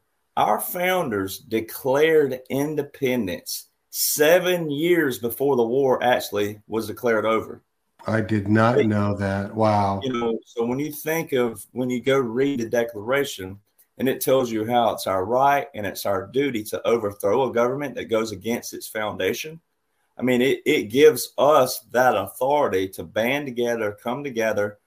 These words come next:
Speaker 1: and overthrow any government. It tells us that. And they declared that seven years before the war ever ended. So they, they were saying, "Come hell or high water, no matter what, we're gonna win this thing at all costs." So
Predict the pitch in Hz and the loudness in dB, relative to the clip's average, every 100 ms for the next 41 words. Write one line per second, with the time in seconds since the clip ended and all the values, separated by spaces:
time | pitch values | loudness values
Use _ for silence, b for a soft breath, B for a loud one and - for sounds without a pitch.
0 | _ - 117 117 110 139 131 127 135 131 | _ -6 -4 -2 2 2 2 -2 2 4
1 | 107 127 131 113 113 127 107 - _ _ | 2 -2 -4 -4 0 -2 -2 -16 _ _
2 | - 110 - 139 139 110 - - - - | -8 -6 -2 2 2 0 -8 -16 -14 -16
3 | _ _ _ 131 123 131 147 165 131 - | _ _ _ 0 2 4 4 4 -2 -2
4 | 147 147 113 107 - - - 135 139 143 | 0 0 2 0 0 -4 -2 2 2 2
5 | 143 127 131 147 113 110 - 117 113 104 | -2 -4 -4 -4 -4 -8 -4 0 0 0
6 | 120 110 117 113 147 104 98 113 113 139 | 0 0 -2 -4 -4 -4 -4 -4 0 0
7 | 156 - 120 156 135 123 143 151 147 107 | 0 -2 0 2 0 -4 0 0 0 -4
8 | 101 131 123 117 135 135 120 131 120 123 | -4 -4 -4 -2 0 0 0 0 0 0
9 | 147 170 120 - _ _ _ _ _ _ | -2 -4 -8 -12 _ _ _ _ _ _
10 | 120 127 139 143 143 131 147 165 131 - | -2 0 4 2 2 0 2 2 2 -4
11 | _ _ - 127 156 160 131 131 151 131 | _ _ -6 -4 -2 -2 -4 -4 -4 -4
12 | 107 - 123 117 104 120 117 - 143 - | -6 -4 -2 -2 0 0 0 -2 -6 -6
13 | - - _ _ _ _ _ - - 120 | -8 -18 _ _ _ _ _ -8 2 4
14 | 110 113 | 4 0